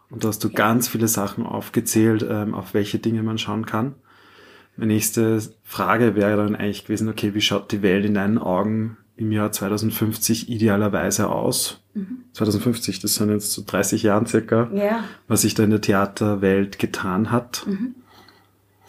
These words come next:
Speaker 2: Also mit... Ähm,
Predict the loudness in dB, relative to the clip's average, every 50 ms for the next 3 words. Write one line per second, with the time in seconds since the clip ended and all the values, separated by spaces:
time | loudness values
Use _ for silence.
0 | -16 -16 -14 -14 -14 -14 -14 -14 -16 -18 -10 _ 2 2 4 4 4 2 2 0
1 | -2 -12 _ _ -4 0 0 2 2 0 -2 -4 -4 -4 -2 0 0 2 2 0
2 | 0 -2 -2 -2 -4 -4 -8 -14